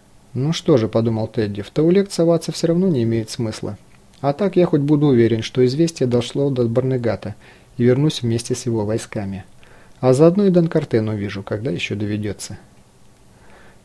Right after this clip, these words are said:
"Тогда этим и займёмся. В смысле, что-нибудь съедим". Чувствовать себя отпускником перед вояжем и видеть меч на рукаве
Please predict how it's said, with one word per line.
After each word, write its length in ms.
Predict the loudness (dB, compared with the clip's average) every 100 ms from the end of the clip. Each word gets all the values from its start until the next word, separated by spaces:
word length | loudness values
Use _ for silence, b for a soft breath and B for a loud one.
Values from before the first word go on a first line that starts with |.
| -2
"Тогда 500 | 0 6 6 6 4
этим 320 | 2 2 2
и 40 |
займёмся. 640 | 4 2 0 -4 -6 -8 -10 -14 -10
В 40 |
смысле, 320 | -4 -2 -2
что-нибудь 440 | -2 0 0 0 -2
съедим". 420 | -2 -2 -4 -8 -14 _ _ -20 _ _ -20 -20 b b b b b -6
Чувствовать 460 | 0 0 4 2
себя 280 | 2 2 2
отпускником 680 | 2 -2 -4 -2 0 2 2
перед 240 | 2 0
вояжем 480 | 2 0 0 0 -4
и 140 | -2 -2
видеть 320 | 0 -2 -2
меч 240 | -2 -2
на 100 | -2
рукаве 480 | -2 -2 0 2 0